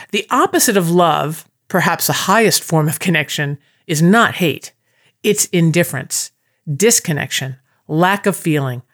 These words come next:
lack of relationship." Hate, on the other hand, is fueled by the same engine as love. I know, I know, hate is a strong word, et cetera, and it's a very bad thing when it leads to violence. But hate, when channeled,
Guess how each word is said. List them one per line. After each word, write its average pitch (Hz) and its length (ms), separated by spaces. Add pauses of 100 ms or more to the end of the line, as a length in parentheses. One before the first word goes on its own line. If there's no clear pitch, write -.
(140)
lack 175 460
of 160 120
relationship." 143 760 (1000)
Hate, 302 340
on 240 80
the 226 80
other 202 160
hand, 180 360 (280)
is 175 160
fueled 220 560
by 170 120
the 160 120
same 247 500
engine 175 480
as 151 220
love. 143 420 (400)
I 208 140
know, 175 180
I 196 80
know, 170 220 (220)
hate 220 260
is 208 100
a 220 60
strong 196 400
word, 151 260
et 160 120
cetera, 156 360 (300)
and 208 100
it's 202 120
a 196 40
very 180 400
bad 143 300
thing 143 180
when 147 140
it 147 80
leads 160 260
to - 80
violence. 143 640 (460)
But 180 140
hate, - 440 (120)
when 185 260
channeled, 180 560